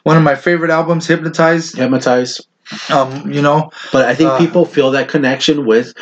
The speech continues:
Speaker 2: just like I do with some sports people.
Speaker 1: Oh, yeah. No,
Speaker 2: personalities,
Speaker 1: absolutely. I
Speaker 2: you know?
Speaker 1: mean, I still think about the day that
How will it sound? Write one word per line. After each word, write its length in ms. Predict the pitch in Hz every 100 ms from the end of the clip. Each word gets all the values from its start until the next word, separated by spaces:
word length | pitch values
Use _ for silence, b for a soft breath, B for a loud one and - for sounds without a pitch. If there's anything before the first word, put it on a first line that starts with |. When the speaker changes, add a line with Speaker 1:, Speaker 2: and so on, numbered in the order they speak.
| B
Speaker 2:
just 180 | - 143
like 160 | 156 139
I 140 | 147
do 220 | 139 147
with 180 | 139 139
some 460 | 135 - 147 143 135
sports 680 | - 165 208 - - - - b b b _
people. 220 | - 147 170
Speaker 1:
Oh, 40 |
yeah. 80 | 202
No, 60 | 151
Speaker 2:
personalities, 480 | 156 247 233 214 208
Speaker 1:
absolutely. 340 | 254 214 147 156
I 60 |
Speaker 2:
you 40 | 151
know? 180 | 156 143
Speaker 1:
mean, 100 | 127 B B B - - - _ _ _ _ - -
I 240 | 175 208 220
still 720 | - - 185 202 202 190 -
think 260 | - 190 175
about 340 | 156 151 151
the 120 | 196 143
day 200 | 151 147
that 240 | 139